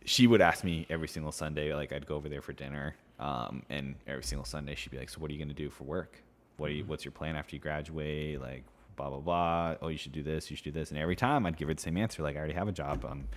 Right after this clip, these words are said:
Speaker 1: gonna do my own thing." And, you know, like, you gotta, I guess you gotta be a little bit humble about it, because it's like, at that time, I wasn't making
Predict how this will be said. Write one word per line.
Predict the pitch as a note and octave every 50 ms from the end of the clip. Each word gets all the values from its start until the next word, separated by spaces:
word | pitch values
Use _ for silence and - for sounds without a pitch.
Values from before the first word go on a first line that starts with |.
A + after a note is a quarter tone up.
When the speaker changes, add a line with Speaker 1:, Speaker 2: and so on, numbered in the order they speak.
| - - - - - -
Speaker 1:
gonna | - D2 D#2 D2+ - -
do | - D#2+
my | D#2 D#2 D2+
own | D2+ D2+ D2+
thing." | E2 F#2+ F#2 D#2+ D2+ D2 - - - - - - - - -
And, | F#2 G2+ G#2 G#2+ G#2 G#2 F#2+
you | G#2 A2
know, | A2+ A2 A2+ A2+
like, | G#2+ G#2+ A2 G2+ F#2 - -
you | G#2 A2
gotta, | B2+ C#3+ D#3 D#3+ C#3 A#2 G2+ - - - - - - -
I | G#2
guess | B2+ F3 F#3+ G3+
you | - F#3
gotta | F3 D#3 C#3+
be | C#3+ A#2+
a | F2
little | D#2+ D#2 D#2+ E2
bit | E2 F2+ -
humble | - - F2 E2 E2 F2+ F2+
about | F2 E2+ F2+ F#2+ F#2 F#2+
it, | F2 C#2+
because | F2+ - - F2 E2 E2
it's | D#2 - -
like, | E2+ D#2+ D#2+ D#2 - - -
at | E2 E2+ E2+
that | G2+ F#2 -
time, | - E2+ E2+ E2+ E2+ F2 - -
I | - D#2+
wasn't | D#2+ D#2 F2 F2 F2 D#2 C2 B1+
making | D#2 D2+ D2 - D#2 D2+ D2 C#2+